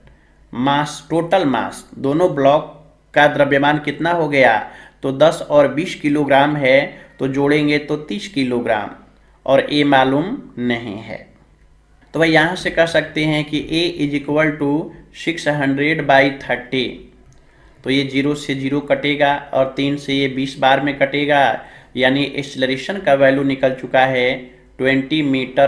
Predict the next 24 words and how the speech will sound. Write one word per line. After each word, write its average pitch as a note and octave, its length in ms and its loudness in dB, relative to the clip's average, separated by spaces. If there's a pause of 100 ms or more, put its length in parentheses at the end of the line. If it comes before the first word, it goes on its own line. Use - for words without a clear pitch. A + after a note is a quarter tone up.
(140)
per C3 240 2
second B2+ 840 -4
square। - 440 -10 (560)
चलिए, D3+ 300 4
अब F#3+ 340 2
कह E3+ 100 4
रहा E3+ 120 8
है E3 140 4
दोनों E3 400 -2
ब्लॉक D#3+ 300 2
को E3 140 0
जोड़ने D3 420 0
वाले D3+ 320 4
डोरी C#3+ 320 -2
में D3 160 0
टेंशन C3+ 460 0
निकालना C3+ 480 2
है। C#3 240 4 (640)
तो F3 420 0 (180)
पीछे D#3 340 -4
वाले D#3+ 340 4
ब्लॉक D3+ 420 2
का D3+ 140 6
द्रव्यमान D3 680 2